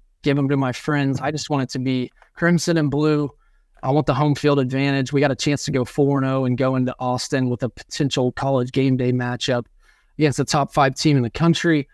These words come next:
I'm so pumped. Thank God they found a way to win Saturday. Um, do you have any final thoughts?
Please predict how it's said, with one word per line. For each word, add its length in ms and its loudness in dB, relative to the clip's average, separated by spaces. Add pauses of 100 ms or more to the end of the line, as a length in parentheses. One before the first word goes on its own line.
(360)
I'm 80 -4
so 200 4
pumped. 320 2
Thank 200 0
God 140 2
they 120 0
found 240 -4
a 20 -4
way 140 -2
to 80 -2
win 220 -4
Saturday. 720 -2
Um, 340 -2
do 80 -2
you 80 2
have 180 0
any 180 2
final 340 -2
thoughts? 460 -6